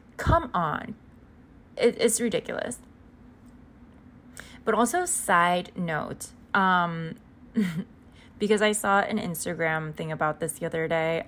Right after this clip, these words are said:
uh, the, the annoying thing about, like, one of the annoying things about, like, the Ha-, Harry and Meghan documentary was, like, she kept calling him H the whole time.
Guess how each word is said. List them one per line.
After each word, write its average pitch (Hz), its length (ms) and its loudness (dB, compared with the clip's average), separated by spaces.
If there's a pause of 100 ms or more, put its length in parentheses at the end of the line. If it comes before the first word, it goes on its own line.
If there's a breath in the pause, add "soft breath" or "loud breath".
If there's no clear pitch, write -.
uh, 165 440 4
the, 190 240 -6
the 214 280 4 (220)
annoying 214 340 2
thing 320 140 -6
about, 254 200 2
like, 185 180 0 (1800 loud breath)
one 208 440 4
of 185 160 0
the 180 100 0
annoying 165 260 -2
things 165 240 -6
about, 156 260 2
like, 170 180 0
the 170 80 -4
Ha-, 165 300 -6
Harry 175 260 0
and 170 120 -4
Meghan 165 220 -6
documentary 196 680 0
was, 175 220 0
like, 165 120 -2
she - 160 -6
kept 240 280 -2
calling 185 300 -2
him 175 220 -8 (100)
H - 540 -8 (140)
the 185 120 -2
whole 165 200 -2
time. - 500 -4